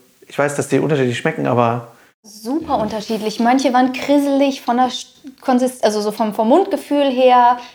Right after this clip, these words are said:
Speaker 2: Ähm, die Süße war unterschiedlich, ähm, auch s-, ja.
Speaker 3: Ja, dann hast, genau, die Süße war unterschiedlich. Da ist die Oatly halt das einzige, die kein Sonnenblumenöl drin hatte,
Speaker 1: Mhm.
Speaker 3: extrem, war extrem rausgestochen.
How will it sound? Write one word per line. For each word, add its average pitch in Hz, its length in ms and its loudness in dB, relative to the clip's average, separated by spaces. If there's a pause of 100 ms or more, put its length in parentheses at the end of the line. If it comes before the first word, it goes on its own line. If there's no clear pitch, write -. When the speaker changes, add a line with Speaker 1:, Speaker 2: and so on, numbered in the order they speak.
(140)
Speaker 2:
Ähm, 240 320 0
die 254 260 -4
Süße 277 360 2
war 240 180 6
unterschiedlich, 233 1120 -2
ähm, 214 340 0
auch 214 160 2
s-, - 220 -20
ja. 208 340 -4 (520)
Speaker 3:
Ja, 90 280 -4
dann 87 180 -2
hast, - 300 -10
genau, 90 200 -2
die 87 100 -4
Süße 127 260 -2
war 123 140 2
unterschiedlich. 123 420 0
Da 95 140 2
ist 98 100 -2
die - 160 -4
Oatly 135 360 2
halt 120 180 0
das 101 100 -8
einzige, 107 400 -4
die 113 320 -4 (160)
kein 110 320 -2
Sonnenblumenöl 127 640 -4
drin 123 280 -4
hatte, 127 360 -2
Speaker 1:
Mhm. 110 100 -4
Speaker 3:
extrem, 139 480 -2
war 123 320 -2
extrem 123 280 -4
rausgestochen. 143 720 -2